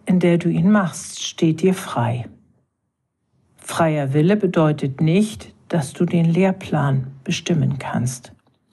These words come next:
Es bedeutet nur, dass du wählen kannst, was du zu einer gegebenen Zeit lernen willst.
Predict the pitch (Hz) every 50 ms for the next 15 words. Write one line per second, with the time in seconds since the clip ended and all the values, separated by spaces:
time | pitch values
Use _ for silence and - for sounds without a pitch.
0 | _ _ _ _ _ - - 170 131 - - - 160 156 147 143 139 131 - 127
1 | 127 - - 156 165 175 190 220 247 277 - - - - - - _ - - -
2 | - _ _ _ - - 151 - - - 143 143 156 156 175 190 202 208 214 214
3 | 214 - - 196 202 208 214 - - - - - - - - _ _ - 151 151
4 | - - - 190 190 - - 190 - - 160 160 151 151 151 - 147 135 - -
5 | 160 160 165 170 175 180 180 185 - - - 165 156 160 156 - 165 160 151 156
6 | 156 156 160 165 170 160 - 156 139 131 131 - - - - - -